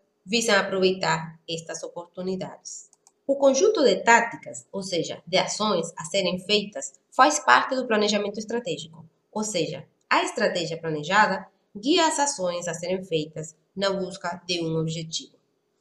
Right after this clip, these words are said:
Assim, a realizar o seu planejamento, tenha sempre presente a diferença entre esses dois termos. E deixo você com uma frase do famoso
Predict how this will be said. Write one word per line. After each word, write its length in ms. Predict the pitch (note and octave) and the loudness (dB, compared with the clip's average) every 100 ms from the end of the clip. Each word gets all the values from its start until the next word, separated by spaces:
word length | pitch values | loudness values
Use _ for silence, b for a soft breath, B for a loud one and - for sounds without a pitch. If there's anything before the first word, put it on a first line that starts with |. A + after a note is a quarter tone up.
| _ _ | _ _
Assim, 520 | F3+ F3 G3+ A#3+ B3 - _ - | -6 0 4 4 2 -8 _ -6
a 80 | E3+ | -4
realizar 420 | D#3+ C#3+ - C4 | -4 -2 0 0
o 40 | |
seu 80 | D4+ | 0
planejamento, 760 | C#4+ A#3 G#3 F#3+ F3 E3 - F#3+ - _ - | 0 2 2 2 0 -2 -6 -16 -18 _ 4
tenha 260 | B3 C4+ | 6 6
sempre 260 | - G#3+ G#3 | 4 -2 -2
presente 520 | F#3+ F#3+ D#3+ D#3 E3+ | -6 -4 -2 -2 -2
a 60 | E3 | -4
diferença 640 | E3 F#3 E3+ E3+ E3 F3+ - | -4 -2 -2 -4 -6 -8 -4
entre 320 | F#3 F#3 F3+ | -2 -2 -2
esses 340 | D#3 D3+ D#3 E3 | -4 -4 -12 -12
dois 220 | F3 F#3 | -12 -12
termos. 300 | - - _ _ _ _ b - | -16 -20 _ _ _ _ b 2
E 80 | A#3+ | 8
deixo 240 | A#3 A#3 | 8 8
você 480 | B3+ - A3+ A#3 - | 0 6 6 6 2
com 220 | A#3 A#3 | 4 6
uma 220 | A#3 A3 A3 | 8 6 2
frase 520 | F3 E3 E3 F3+ - _ _ _ | 2 2 0 -8 -18 _ _ _
do 240 | G3 A#3 A3 A3+ | 0 2 4 8
famoso 580 | G3 F3+ F3 F3+ F3+ | 8 8 4 2 -6